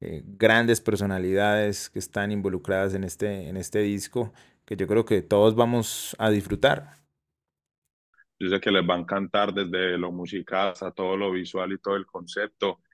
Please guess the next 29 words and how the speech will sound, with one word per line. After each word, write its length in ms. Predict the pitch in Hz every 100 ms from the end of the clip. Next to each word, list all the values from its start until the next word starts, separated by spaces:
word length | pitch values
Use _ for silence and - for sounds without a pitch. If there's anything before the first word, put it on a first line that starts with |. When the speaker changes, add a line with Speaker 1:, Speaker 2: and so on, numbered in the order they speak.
| _ -
Speaker 2:
y 140 | 95
que 280 | 85 92 90
esperen 320 | 87 90 90
los 140 | 95 -
conciertos 580 | 92 87 90 85 95 -
también, 460 | 92 85 80 104
que 80 | 92
va 100 | 95
a 80 | 80 -
viajar 280 | 87 85 87
por 180 | 95 -
Colombia, 800 | 90 85 95 101 101 98 95 - _ -
que 80 | 98
vamos 200 | 90 95
a 20 |
estar 200 | 92 92
en 100 | 92
Estados 340 | 95 - 90 95
Unidos, 460 | 90 95 107 101
donde 200 | 90 87
usted 180 | 90 92
esté 180 | - 98
metido 400 | 98 95 101 95
allá 180 | 95 95
vamos 320 | 95 92 92
a 100 | 87
ir 60 | 85
a 100 | 95
cantar, 520 | 90 82 90 101